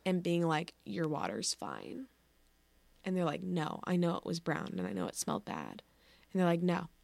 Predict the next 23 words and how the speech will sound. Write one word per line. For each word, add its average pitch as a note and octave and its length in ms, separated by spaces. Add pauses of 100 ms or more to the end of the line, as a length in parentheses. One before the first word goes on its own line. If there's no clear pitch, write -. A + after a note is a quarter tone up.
(100)
it's G3+ 200
fine. F3 320
Your F#3 140
water's F3 380
fine." - 260 (2000)
I F#3+ 60
don't, F3 160 (140)
I, - 280 (1600)
I F#3+ 40
have, E3 280 (220)
I E3 40
have D#3+ 140
no D3+ 100
idea. F#2 340 (180)
So, E3+ 280 (600)
um, F#3 400
that's F#3 260
what A3 40
people B3+ 200
have B3+ 220 (540)
dealt G3+ 220
with A#3 180
there. G3 340